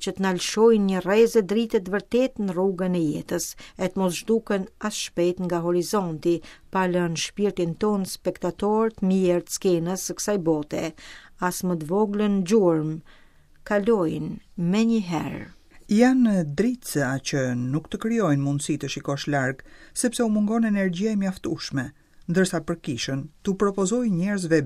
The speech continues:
Speaker 2: bijtë e saj më të mirë ka një domethënie shumë të thellë. Do të thotë se ata shndriten për të ngrohur, për të ndritur e për të na prirë drejt dritës që buron nga ungjilli, fjalët e të cilit nuk do të kalojnë kurrë,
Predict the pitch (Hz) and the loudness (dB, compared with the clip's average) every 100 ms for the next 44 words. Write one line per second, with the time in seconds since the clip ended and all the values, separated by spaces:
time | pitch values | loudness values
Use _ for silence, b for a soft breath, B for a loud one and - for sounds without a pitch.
0 | 120 160 - 160 - 185 185 160 160 147 | 0 -4 -4 -6 -4 -2 -2 -4 -4 -2
1 | 127 127 147 - 240 226 214 220 - 160 | -2 -2 -4 0 0 0 0 -2 -2 -4
2 | 160 175 - 190 190 185 120 92 62 - | -2 -4 -6 -6 -8 -6 -6 -6 -8 -14
3 | b b b b - 175 170 180 185 - | b b b b 2 2 4 2 0 0
4 | 151 151 143 - - 156 151 170 202 190 | -2 0 -2 -2 0 2 4 2 0 -4
5 | 170 170 165 156 196 170 117 117 117 b | -2 -2 -2 -2 -2 -2 -4 -8 -10 b
6 | b b 185 170 165 147 143 175 208 220 | b b 2 4 4 2 2 2 0 -4
7 | 226 - 185 190 190 190 180 - 202 196 | -4 0 2 4 2 2 0 -2 -2 0
8 | 180 147 117 156 220 214 - 190 165 185 | 0 -2 -2 -2 0 -4 -2 -2 0 -4
9 | 175 - 151 151 156 180 170 175 175 131 | -4 -4 0 0 0 -2 -2 0 -2 -2
10 | - 123 - b b b - - - 196 | -4 -6 -8 b b b -20 -8 4 6
11 | 175 143 143 143 170 - 135 120 127 - | 6 2 -2 -2 -2 -2 -2 0 -2 -2
12 | 156 196 190 190 196 190 185 - 226 170 | 0 4 4 4 2 2 2 0 0 0
13 | - - | -2 -12